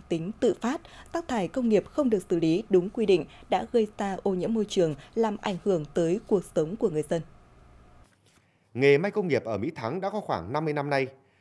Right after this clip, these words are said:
Speaker 2: Từ sản xuất nhỏ lẻ theo quy mô hộ gia đình, đến nay trên địa bàn xã đã có nhiều cơ sở sản xuất lớn, thu hút hàng nghìn lao động làm việc. Tuy nhiên, do công nghệ lạc hậu nên rác thải công nghiệp được các hộ kinh doanh xả bừa bãi,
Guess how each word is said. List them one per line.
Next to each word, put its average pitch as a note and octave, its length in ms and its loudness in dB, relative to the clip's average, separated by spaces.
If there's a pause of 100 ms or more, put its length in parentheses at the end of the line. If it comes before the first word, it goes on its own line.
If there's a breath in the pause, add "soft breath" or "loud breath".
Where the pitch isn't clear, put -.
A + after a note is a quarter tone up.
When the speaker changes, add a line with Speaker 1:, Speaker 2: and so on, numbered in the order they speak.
(100)
Speaker 2:
Từ C#3 160 4
sản B2 160 -2
xuất G3+ 160 -8
nhỏ A#2 180 -2
lẻ G2+ 320 -2
theo F3 100 -10
quy F#3 140 -2
mô F3 160 0
hộ A#2+ 160 -2
gia D3 140 -2
đình, A2 240 -2 (300 soft breath)
đến B2+ 140 0
nay F3 140 -2
trên D#3+ 160 -6
địa A#2+ 80 -2
bàn G2+ 180 -2
xã B2+ 300 -6
đã C3+ 180 -2
có F#3+ 100 -4
nhiều B2+ 160 0
cơ D3 140 -6
sở G2+ 160 -6
sản D#2+ 180 -10
xuất - 180 -10
lớn, D3+ 300 0 (220 loud breath)
thu F3 140 2
hút A#3+ 180 -6
hàng A2 160 -4
nghìn G#2+ 120 -2
lao D3+ 120 -2
động A#2 180 -4
làm G2+ 140 -4
việc. G#2 320 -4 (480 soft breath)
Tuy G3 100 -2
nhiên, F#3+ 260 0
do F3+ 180 2
công F3+ 200 -2
nghệ C3+ 120 0
lạc G#2 180 0
hậu A#2+ 300 0 (140 loud breath)
nên D#3 220 -4
rác C#3+ 160 -8
thải F2+ 120 -8
công D3 160 -6
nghiệp A#2 220 -2
được A2 160 -4
các F#3 60 -6
hộ C3+ 200 -2
kinh D3 100 -6
doanh C#3+ 220 -4
xả F2+ 320 -8
bừa A2 220 -2
bãi, A#2 280 -2